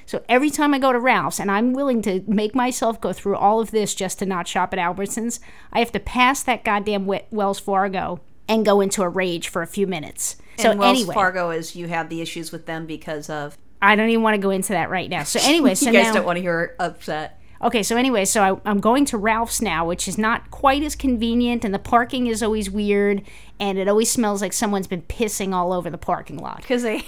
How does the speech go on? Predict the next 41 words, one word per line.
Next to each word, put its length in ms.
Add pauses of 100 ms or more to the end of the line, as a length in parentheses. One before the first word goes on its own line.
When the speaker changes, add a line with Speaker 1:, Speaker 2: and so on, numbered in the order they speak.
Speaker 2:
<laughs> 120
have. 340 (300)
Speaker 1:
So 260
I'm 140
not 240
really 280
a 60
big 260
fan 360
of 100
the 80
Ralphs 400
to 80
begin 320
with, 220 (200)
but 300
I'm 220
making 280
myself 440
go 200
there. 200
But 200
the 200 (360)
craziest 640
thing 180
about 220
going 180
to 40
Ralph's, 440
and 80
I 60
dragged 360
you 80
there 160
the 140
other 120
day, 280
is 160
that, 180
you 80
know, 100